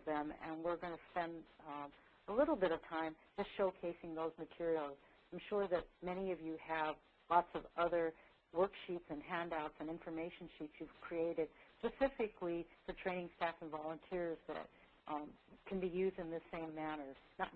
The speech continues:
just in training, but, you know, over a staff meeting, just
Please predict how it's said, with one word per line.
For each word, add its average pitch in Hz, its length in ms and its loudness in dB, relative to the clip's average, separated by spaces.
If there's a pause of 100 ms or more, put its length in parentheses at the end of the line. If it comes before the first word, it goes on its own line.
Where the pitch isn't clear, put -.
just 202 180 2 (100)
in 165 140 -4 (100)
training, 156 380 -2 (340)
but, 170 200 4 (500)
you 170 120 -4
know, 156 220 0 (400)
over 175 300 4
a 165 60 4 (100)
staff 165 240 2 (100)
meeting, 143 340 -4 (100)
just 165 120 -4